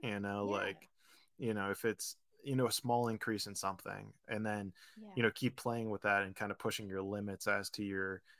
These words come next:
Speaker 1: you know, fundamental belief, because you tell anybody, you're like, "Oh, you're gonna have a million dollars tomorrow." It's like the average person's gonna sit there and be like, "Okay, that's, that's B S, like, that's
Speaker 2: <laughs>
Speaker 1: bullshit."
Speaker 2: Yeah.
Speaker 1: But
Speaker 2: Yeah.
Speaker 1: but then it's like, but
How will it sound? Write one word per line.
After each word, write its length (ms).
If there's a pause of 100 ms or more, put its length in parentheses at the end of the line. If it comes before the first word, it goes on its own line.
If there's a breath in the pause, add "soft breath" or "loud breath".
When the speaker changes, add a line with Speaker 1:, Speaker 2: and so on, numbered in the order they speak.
(220 soft breath)
Speaker 1:
you 140
know, 180
fundamental 480
belief, 460
because 600 (300)
you 80
tell 220
anybody, 640
you're 160
like, 320
"Oh, 60
you're 160
gonna 120
have 80
a 40
million 280
dollars 320
tomorrow." 600 (340 soft breath)
It's 80
like 100
the 120
average 280
person's 340
gonna 120
sit 200
there 100
and 100
be 80
like, 260
"Okay, 160
that's, 360
that's 200 (120)
B 160
S, 540
like, 180
that's 160
Speaker 2:
<laughs> 0
Speaker 1:
bullshit." 420
Speaker 2:
Yeah. 80 (100)
Speaker 1:
But 240
Speaker 2:
Yeah. 260 (920 loud breath)
Speaker 1:
but 140
then 260
it's 200
like, 320 (320)
but 240